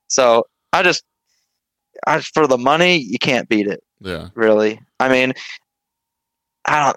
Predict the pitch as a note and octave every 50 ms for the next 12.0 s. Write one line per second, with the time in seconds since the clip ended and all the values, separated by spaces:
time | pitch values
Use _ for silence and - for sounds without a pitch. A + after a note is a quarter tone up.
0 | - - C3 C3+ C#3+ D3 C#3+ C#3+ D#3+ E3+ E3 D#3 C#3+ C3 - A#2 A#2+ B2+ - -
1 | - - D3 C3+ A2+ G2+ C3+ C3 C3+ C3+ B2+ C3+ C#3 - C3+ A#2 A2+ A2 A2 -
2 | - A2 G#2 G2+ G2 _ _ _ _ _ _ _ _ - A#2+ A#2+ A#2 A2 - -
3 | G#2 A2 A2+ A#2 A#2 A#2 F2+ - G#2+ - A2 G#2 G#2 - _ _ _ _ _ _
4 | - C#3+ C3 B2 B2+ B2+ B2+ B2+ B2+ B2 A2 G2+ - - B2 A#2+ A#2+ A2+ - A2+
5 | A#2 A2 G#2 G#2+ A2 A2+ A#2 A#2 A2 G#2 G#2+ A2 A#2+ A#2+ - - G2+ G2+ A2 A2+
6 | A2+ A2+ A2+ A#2+ A#2+ B2 C3+ C3 C3 C3 C3 _ _ _ _ _ _ _ _ _
7 | _ _ _ _ _ - - A2+ A#2 A#2+ B2+ B2 A#2 A2+ G2+ G#2+ G#2+ A2+ A2+ A2
8 | G#2 F#2 - _ _ _ - A2 A2 A2 G#2+ G#2+ G#2 G#2+ - _ _ - A#2+ A#2
9 | A2+ B2+ D3 D3 A#2 A2 B2 A#2+ A#2+ B2 B2 B2 A#2+ C#3+ C#3 C3+ B2+ A#2+ A#2 A2+
10 | A2 G#2 G2+ G#2+ A2 A2 G2+ F#2+ - G#2 F#2 F2+ F#2 G#2+ A#2+ A2+ F#2+ F2+ E2+ E2+
11 | E2+ E2 E2 E2 - F#2 E2 E2 E2 D#2 D#2+ D#2+ D#2+ D#2+ D#2+ _ _ - -